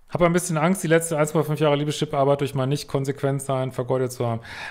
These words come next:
Naja, also man kann meiner Ansicht nach in dieser Liebeschip-Arbeit keine Rückschritte machen. Man kann zwar einen Rückfall haben, aber man macht nicht wirklich einen Rückschritt. Also man kann allerdings schon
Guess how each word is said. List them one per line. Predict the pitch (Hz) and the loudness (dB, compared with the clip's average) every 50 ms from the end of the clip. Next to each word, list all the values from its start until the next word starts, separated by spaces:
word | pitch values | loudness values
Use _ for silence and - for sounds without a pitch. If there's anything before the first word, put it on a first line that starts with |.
| - | -4
Naja, | - 143 151 156 156 151 151 151 151 | 0 2 4 6 6 6 6 4 4
also | 151 147 156 | 2 2 0
man | 151 151 151 | 0 0 2
kann | - 151 156 160 160 | 2 0 2 2 0
meiner | 151 151 147 151 147 | 0 0 0 0 0
Ansicht | 139 139 143 139 | -2 -2 -2 -2
nach | 143 143 127 | -2 0 -2
in | 139 | -2
dieser | 135 135 139 | -2 -2 -2
Liebeschip-Arbeit | 131 135 139 127 - - 131 139 131 127 131 127 123 123 - | -2 -2 -4 -4 -4 -4 -4 -2 0 0 0 0 -2 -4 -8
keine | - - 135 135 131 | -8 -4 -4 -2 -2
Rückschritte | 123 135 - - 139 120 127 117 | -2 -2 -2 -4 -4 -2 -2 -2
machen. | 113 113 107 113 113 | -2 -2 -4 -4 -4
Man | 117 117 | -6 -4
kann | - 127 120 | -6 -6 -6
zwar | - - 123 | -6 -6 -4
einen | 120 120 117 | -4 -2 -2
Rückfall | 117 120 123 - - - - 123 123 151 180 185 180 170 143 139 | -4 -4 -6 -8 -12 -10 -4 -2 0 0 0 0 0 -2 -2 -2
haben, | 156 160 160 165 170 170 175 180 180 185 185 - - - - - - - - - - - - - - - - _ _ _ | -2 0 0 0 0 0 0 0 0 0 -2 -6 -12 -20 -20 -20 -20 -20 -20 -20 -20 -20 -20 -20 -20 -20 -20 _ _ _
aber | - 135 139 | -2 0 0
man | 131 131 | 0 0
macht | 135 127 - | -2 -4 -4
nicht | 131 120 - | -6 -6 -2
wirklich | 135 127 127 120 - | -2 -4 -4 -4 -6
einen | 123 117 | -4 -4
Rückschritt. | 120 127 123 - - - - - - - - 139 135 139 - - | -4 -4 -6 -6 -8 -10 -8 -8 -6 -2 0 0 0 -2 -4 -8
Also | 127 117 113 113 120 | -4 -4 -4 -2 -2
man | 123 123 120 | -4 -4 -4
kann | - - 151 156 | -4 -4 -4 -2
allerdings | 139 143 143 143 143 143 - | -2 -2 -2 -2 -2 -4 -6
schon | - - - 147 151 160 165 165 170 170 170 165 160 160 | -6 -4 -2 0 2 2 2 2 2 0 0 -2 -4 -6